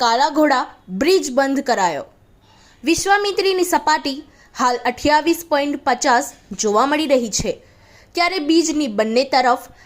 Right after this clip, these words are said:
બેરિકેડિંગ લગાવી દેવામાં આવ્યા છે અને વાહન વ્યવહાર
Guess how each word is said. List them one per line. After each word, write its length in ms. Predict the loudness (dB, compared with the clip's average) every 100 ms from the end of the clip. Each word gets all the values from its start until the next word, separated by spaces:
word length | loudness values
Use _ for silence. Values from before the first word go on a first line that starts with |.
| _
બેરિકેડિંગ 680 | -2 0 0 -2 -2 0 2
લગાવી 420 | 2 2 0 2
દેવામાં 420 | 2 2 0 0 0
આવ્યા 320 | 0 0 -2
છે 300 | -4 -6 -10 -18 _ _ _ -14
અને 180 | -6 -2
વાહન 340 | 0 0 0 0
વ્યવહાર 460 | 2 2 0 -2